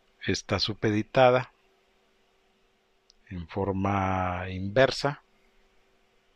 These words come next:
a dos componentes elementales. Una es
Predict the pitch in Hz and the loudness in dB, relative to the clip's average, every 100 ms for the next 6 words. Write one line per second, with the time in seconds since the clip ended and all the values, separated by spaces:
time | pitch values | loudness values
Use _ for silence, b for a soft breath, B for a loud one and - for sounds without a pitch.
0 | _ _ _ _ _ _ _ _ _ _ | _ _ _ _ _ _ _ _ _ _
1 | _ _ _ - 107 101 104 - 123 110 | _ _ _ -10 -6 -4 -4 -2 -4 0
2 | 120 104 104 104 127 123 101 92 87 131 | 0 0 -2 -2 0 0 0 -4 -2 0
3 | 131 95 - - - - _ _ _ _ | 0 -2 -8 -14 -16 -20 _ _ _ _
4 | _ _ - _ _ _ _ _ _ - | _ _ -20 _ _ _ _ _ _ -20
5 | _ _ _ - 101 101 104 104 113 120 | _ _ _ -10 -6 -2 0 2 4 2
6 | 107 - - | 2 -6 -12